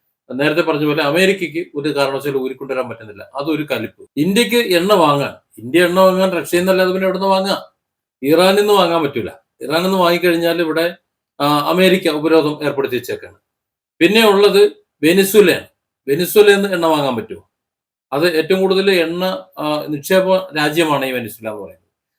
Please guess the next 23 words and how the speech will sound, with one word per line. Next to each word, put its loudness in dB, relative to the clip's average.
അവിടെ 4
നിന്നും -2
ഇന്ത്യക്ക് 0
എണ്ണ -2
വാങ്ങാൻ -2
പറ്റൂല. -8
കുറഞ്ഞ -4
വിലയ്ക്ക് 0
എണ്ണ 0
കിട്ടുന്ന -2
ഇവിടെ -2
നിന്നൊക്കെയാണ്. -2
ആ, -2
കാരണം 2
അവിടെയും 6
ഉപരോധം 2
ഏർപ്പെടുത്തി -2
വെച്ചേക്കുന്നത്. -10
ഈ -8
ലോകത്തുള്ള 0
സകല -2
സ്ഥലത്തും, -2
അതായത് -4